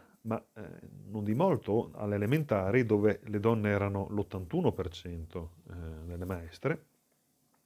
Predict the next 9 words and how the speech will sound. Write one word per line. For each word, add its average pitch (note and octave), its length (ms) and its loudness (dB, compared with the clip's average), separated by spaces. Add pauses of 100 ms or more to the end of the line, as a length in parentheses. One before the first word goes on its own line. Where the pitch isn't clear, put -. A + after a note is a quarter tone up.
(760)
Calava D3+ 260 6
invece A#2 460 6
radicalmente A2 960 2
nei F#2+ 380 -2
livelli G2 400 0
di G2 80 -2
istruzione G2+ 500 -2
successivi, G#2+ 640 0
perché F#2 360 -2